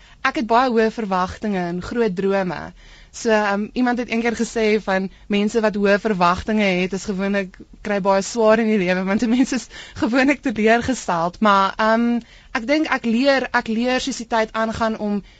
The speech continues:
meer te laat gaan en probeer, probeer om meer goed net te geniet en, en, ehm, net te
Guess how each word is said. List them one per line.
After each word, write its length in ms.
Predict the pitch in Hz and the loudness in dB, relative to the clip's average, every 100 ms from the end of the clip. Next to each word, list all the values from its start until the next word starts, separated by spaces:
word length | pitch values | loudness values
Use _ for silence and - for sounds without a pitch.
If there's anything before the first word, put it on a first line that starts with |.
| - | -2
meer 220 | 214 226 | 0 0
te 120 | 262 | -2
laat 220 | 233 214 | -2 -4
gaan 500 | - 254 247 247 247 233 | -4 -2 -2 -2 -6 -8
en 320 | 196 196 196 - | -6 -6 -8 -10
probeer, 460 | 220 190 - 214 214 - | -10 -8 0 0 0 -4
probeer 400 | 208 190 208 214 | -6 0 2 2
om 260 | 208 202 - | 0 -2 -2
meer 200 | 214 214 | -2 -2
goed 180 | - 226 | -4 -4
net 160 | 233 | -4
te 80 | 226 | -4
geniet 600 | 220 208 196 240 247 - - | -4 -2 0 -2 -4 -14 -10
en, 300 | 196 185 180 - - - - | -6 -6 -8 -16 -20 -20 -8
en, 220 | 196 185 | -6 -4
ehm, 320 | 175 175 180 | -4 -4 -4
net 400 | 196 226 220 - _ | -2 -2 -2 -12 _
te 280 | 214 196 | -4 -2